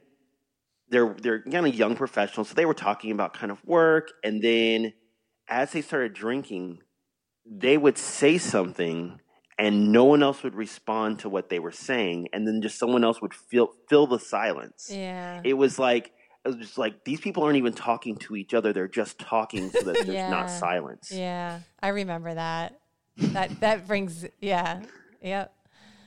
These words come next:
Speaker 2: And it's like, you're just shouting things that you think are funny, but you're really just
Speaker 1: Right.
Speaker 2: talking to yourself. <laughs> Yeah.
Speaker 1: Right, and no one, and no one really is hearing what you're saying
Speaker 2: No.
Speaker 1: because alcohol impairs our ability to, like, take in all that information, so you're not really even
Speaker 2: Right.
Speaker 1: being heard.
Speaker 2: Right.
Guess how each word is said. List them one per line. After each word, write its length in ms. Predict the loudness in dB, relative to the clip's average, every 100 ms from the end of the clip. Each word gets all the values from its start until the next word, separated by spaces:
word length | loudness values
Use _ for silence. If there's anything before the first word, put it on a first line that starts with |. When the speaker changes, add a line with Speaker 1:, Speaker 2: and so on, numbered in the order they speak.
| _ _ _ -6
Speaker 2:
And 100 | -2
it's 100 | 0
like, 240 | -2 -2
you're 160 | -4 -4
just 180 | -4
shouting 480 | -2 0 0 -2 -6
things 220 | -8 -8
that 120 | -8 -8
you 100 | -10
think 240 | -10 -8
are 80 | -10
funny, 680 | -4 -4 -4 -4 -6 -10 -18 _ _ _
but 120 | -6 -4
you're 100 | -2
really 220 | 0 0
just 140 | 6
Speaker 1:
Right. 160 | 6 8
Speaker 2:
talking 140 | 4
to 100 | 0
yourself. 720 | -4 -2 -4 -4 -4 -4 -6 -18
<laughs> 60 | _ -14
Yeah. 180 | 0
Speaker 1:
Right, 200 | 4 6
and 140 | 6 4
no 120 | 2
one, 200 | 2 0
and 180 | -2 2
no 100 | 2
one 200 | 2 0
really 280 | -2 0 -2
is 100 | -4
hearing 400 | -4 -2 0 -2
what 160 | -4
you're 100 | -10
saying 240 | -6 -2 0
Speaker 2:
No. 160 | 0
Speaker 1:
because 180 | 0 -4 -4 -6
alcohol 440 | -4 -4 0 0
impairs 460 | -2 -8 -6 -4 -2
our 100 | -4
ability 340 | -4 -4 -4
to, 80 | -4
like, 200 | -4 -4 _ _ _ -6
take 200 | -6 -4
in 80 | -6
all 140 | -2
that 120 | -2
information, 600 | -4 -6 -6 -4 -6 -10
so 140 | -4 -4
you're 180 | -2 -2
not 300 | -2 -4 -8
really 300 | -2 0 0
even 120 | -2 0
Speaker 2:
Right. 220 | 0 0
Speaker 1:
being 220 | -4 -4
heard. 680 | -8 -2 0 2 -2 -8 -16 _ _
Speaker 2:
Right. 380 | -8 -6 -8